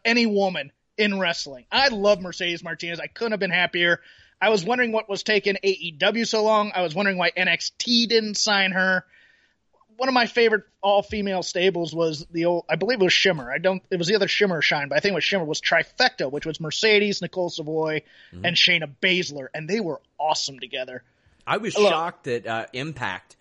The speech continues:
Speaker 2: when they lost Santana and Ortiz,
Speaker 1: Yeah.
Speaker 2: I thought that they would try to bring in Mercedes, Ivelisse, Thunder Rosa, Diamante, any combination,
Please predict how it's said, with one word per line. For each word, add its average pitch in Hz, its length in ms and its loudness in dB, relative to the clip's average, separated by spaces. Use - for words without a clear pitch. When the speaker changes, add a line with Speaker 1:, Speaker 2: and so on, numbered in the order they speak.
Speaker 2:
when 139 140 -6
they 123 100 -6
lost 127 320 -4
Santana 131 420 -6
and 127 100 -6
Ortiz, 123 580 -6
Speaker 1:
Yeah. 233 420 4
Speaker 2:
I 147 160 2
thought 180 480 0
that 156 120 -10
they 160 140 0
would 147 160 -4
try 151 240 -4
to 143 80 -4
bring 143 280 -6
in 131 360 -6
Mercedes, 147 840 -6
Ivelisse, 143 640 -6
Thunder 139 360 -6
Rosa, 147 480 -6
Diamante, 135 720 -6
any 131 160 -8
combination, 127 720 -8